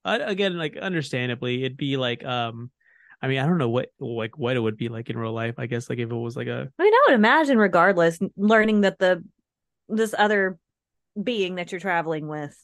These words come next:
Speaker 2: this humanoid you're traveling with, isn't the one that you thought that they were, finding out that part of that was a lie. I think it's valid
Speaker 1: Just
Speaker 2: to
Speaker 1: in
Speaker 2: have
Speaker 1: general,
Speaker 2: a little bit
Speaker 1: yeah,
Speaker 2: of a
Speaker 1: but
Speaker 2: whoa, whoa, hey, whoa.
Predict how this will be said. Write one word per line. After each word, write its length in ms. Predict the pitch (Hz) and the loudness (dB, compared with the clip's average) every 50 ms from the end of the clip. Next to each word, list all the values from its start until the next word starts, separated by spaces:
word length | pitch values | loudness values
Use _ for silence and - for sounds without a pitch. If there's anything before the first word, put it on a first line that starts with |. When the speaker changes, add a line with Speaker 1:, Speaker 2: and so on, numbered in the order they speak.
| _ - | _ -8
Speaker 2:
this 140 | 165 170 - | -6 -2 0
humanoid 340 | 196 170 165 160 156 147 | 0 0 2 0 0 0
you're 100 | 151 156 | 0 -2
traveling 380 | 151 - 160 151 156 151 151 151 | -2 0 0 0 0 0 -2 -2
with, 220 | 139 139 147 - - - | -4 -6 -6 -2 4 6
isn't 300 | 247 392 - 440 453 - | 6 6 6 4 4 4
the 100 | 403 349 | 4 6
one 220 | 320 330 320 320 | 6 6 4 4
that 140 | 294 277 - 208 | 2 0 0 -2
you 80 | 190 | -2
thought 280 | - - 175 196 254 - | 0 2 2 2 2 0
that 100 | 320 294 | -2 -2
they 120 | 339 349 349 | -2 -2 0
were, 220 | 349 349 349 359 | 0 -2 -2 -2
finding 400 | - - - 190 214 220 214 208 | 0 2 2 4 4 2 2 2
out 160 | 214 220 214 | 0 0 -2
that 180 | - - - _ _ | -4 -10 -12 _ _
part 240 | - 180 175 190 | -4 -2 -2 -2
of 100 | 208 202 | -2 -2
that 220 | 202 214 220 220 - | 0 0 0 0 0
was 140 | - 240 226 | -2 -2 -2
a 40 | 226 | 0
lie. 440 | 233 233 233 240 247 262 269 277 277 _ _ _ _ _ _ _ _ _ _ | 2 2 2 2 0 0 -4 -4 -6 _ _ _ _ _ _ _ _ _ _
I 80 | - 403 | -12 -10
think 200 | - 330 269 - | -6 -6 -6 -6
it's 160 | 190 165 - | -6 -8 -6
valid 200 | 170 170 151 143 | -4 -2 0 2
Speaker 1:
Just 140 | 202 196 - | 0 2 2
Speaker 2:
to 60 | 202 | 2
Speaker 1:
in 80 | 170 143 | 2 2
Speaker 2:
have 80 | 156 | 2
Speaker 1:
general, 280 | 151 131 131 123 117 110 | 0 0 0 2 2 2
Speaker 2:
a 20 | |
little 140 | 110 110 - | 2 0 0
bit 40 | - | 0
Speaker 1:
yeah, 60 | - | 0
Speaker 2:
of 60 | - | 2
a 140 | - 165 - | 0 0 2
Speaker 1:
but 20 | 220 | 4
Speaker 2:
whoa, 460 | 339 381 415 494 523 494 403 294 214 | 4 6 6 8 8 8 8 6 6
whoa, 640 | 160 143 151 214 247 320 403 466 480 480 415 254 185 | 4 2 0 2 2 2 2 2 0 0 0 0 0
hey, 600 | 185 208 240 285 339 370 370 349 247 147 123 - | 0 0 0 0 0 0 -2 -2 -4 -4 -6 -10
whoa. 600 | - 123 139 147 143 139 135 127 104 92 95 107 | -10 -10 -8 -8 -8 -8 -8 -8 -8 -10 -12 -16